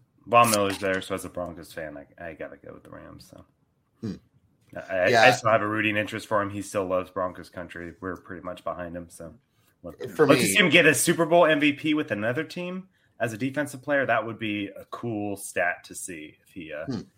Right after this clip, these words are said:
Speaker 1: 'cause he won it for Super Bowl fifty, right, against the Panthers. So
Speaker 2: Right.
Speaker 1: if he was able to do that for another team in another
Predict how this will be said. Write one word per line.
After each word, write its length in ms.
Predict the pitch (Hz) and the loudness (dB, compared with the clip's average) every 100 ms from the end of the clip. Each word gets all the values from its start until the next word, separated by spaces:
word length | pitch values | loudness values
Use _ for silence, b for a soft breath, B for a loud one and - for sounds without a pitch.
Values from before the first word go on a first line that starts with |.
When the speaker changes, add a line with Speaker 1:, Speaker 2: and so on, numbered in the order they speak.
| _ | _
Speaker 1:
'cause 140 | 113 - | -10 -4
he 100 | 107 | -2
won 180 | 101 | 0
it 100 | 90 | 0
for 100 | - 92 | -4 -12
Super 240 | 98 90 | -12 -12
Bowl 140 | 90 | -10
fifty, 420 | 90 92 104 98 98 | -10 -10 -10 -12 -14
right, 260 | - 87 104 - - | -14 -12 -12 -16 -16
against 280 | 98 92 - | -12 -12 -14
the 60 | |
Panthers. 500 | 87 92 87 95 92 | -16 -16 -14 -14 -14
So 280 | - 85 82 _ | -10 -8 -10 _
Speaker 2:
Right. 320 | 90 87 85 - - _ - | -4 -2 -2 -4 -14 _ -12
Speaker 1:
if 160 | 95 | -8
he 100 | 101 | -6
was 160 | 98 90 | -6 -4
able 220 | 87 85 | -8 -8
to 100 | 90 | -12
do 160 | 85 85 | -8 -4
that 240 | 85 82 | -4 -6
for 340 | - 87 78 - _ _ _ _ | -10 -14 -12 -16 _ _ _ _
another 320 | 92 92 90 | -4 -2 -2
team 360 | 82 98 90 90 | -6 -8 -8 -8
in 160 | 92 92 | -6 -4
another 560 | 85 85 87 85 85 | -2 -4 -4 -6 -8